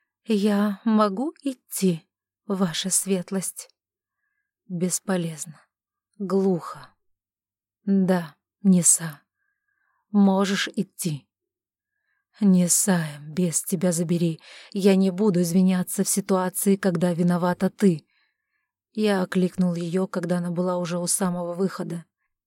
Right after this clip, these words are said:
«Неса, ты же помнишь,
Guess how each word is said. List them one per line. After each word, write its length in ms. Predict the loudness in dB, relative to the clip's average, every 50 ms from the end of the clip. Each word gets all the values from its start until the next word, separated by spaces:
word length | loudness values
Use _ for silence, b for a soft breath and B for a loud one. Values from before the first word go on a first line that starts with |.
| _ _ 0
«Неса, 720 | 2 4 4 4 4 4 6 6 4 4 2 0 -4 _ _ _ _ _ _ _
ты 140 | 0 2 2
же 180 | 4 4 2 0
помнишь, 640 | 2 4 6 6 8 8 8 6 6 4 0 -6